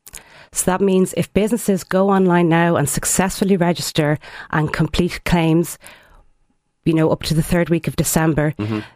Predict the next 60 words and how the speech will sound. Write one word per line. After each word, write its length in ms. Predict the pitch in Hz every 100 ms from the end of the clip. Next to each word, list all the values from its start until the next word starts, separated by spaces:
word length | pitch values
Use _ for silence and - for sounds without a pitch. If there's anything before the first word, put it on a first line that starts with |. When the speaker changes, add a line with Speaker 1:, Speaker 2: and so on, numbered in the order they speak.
| -
Speaker 1:
they 80 | 165
may 160 | 170
expect 360 | 165 - 170 -
a 60 | 185
payment 500 | - 165 170 165 -
by 100 | 151
the 120 | 156
end 160 | 160 151
of 80 |
the 120 | 147 156
year 280 | 147 147
for 220 | 147 - 143
September, 520 | - - 160 156 143
October 420 | - - 147 139
and 120 | 123
November. 600 | 139 135 127 127 92 - - -
Speaker 2:
And 140 | 120
that 80 | 123
will 80 | 123
be, 200 | 110 -
uh, 140 | 113
will 200 | 127 117
be 200 | 104 107
a, 180 | 101 104 -
a 60 | 98
payment 400 | 147 135 120 120
directly 440 | 113 131 - 113
into 200 | 110 -
your, 100 | 104
into 280 | - 104 98
the 60 | 92
company's 420 | 110 95 98 85
bank 240 | 82 87
account? 320 | - 80 78 - _ _
Speaker 1:
Yes. 420 | 190 151 - - -
Speaker 2:
And, 140 | 120 -
and 120 | 123 -
again, 360 | 123 131 135
just 160 | 117 120
to 40 |
go 140 | 117 117
back 200 | 127 131
to 60 | 117
what 160 | 107
we 80 | 107
were 80 | 98
saying 300 | - 113 107
ear-, 120 | 95
earlier 240 | 95 98 95
on, 80 |
if 180 | 92 -
you're 80 | 110
not 240 | 110 143
in, 220 | 127 104 95
you 100 | 92
can't 300 | - 104 95
win. 240 | 98 98
You 200 | 104 107
should 480 | 104 - - 143 135
apply. 680 | 110 - 117 101 90 82